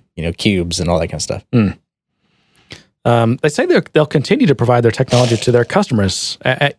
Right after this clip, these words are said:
Speaker 2: even as a part of Salesforce. The, the C E O said that, um, uh,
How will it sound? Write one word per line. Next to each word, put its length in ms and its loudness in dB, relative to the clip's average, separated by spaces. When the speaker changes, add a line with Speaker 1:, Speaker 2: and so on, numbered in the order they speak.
Speaker 2:
even 240 4
as 140 2
a 40 4
part 180 2
of 60 -2
Salesforce. 640 -4
The, 280 0
the 80 0
C 320 0
E 20 6
O 120 4
said 400 2
that, 220 0
um, 580 -2
uh, 60 -8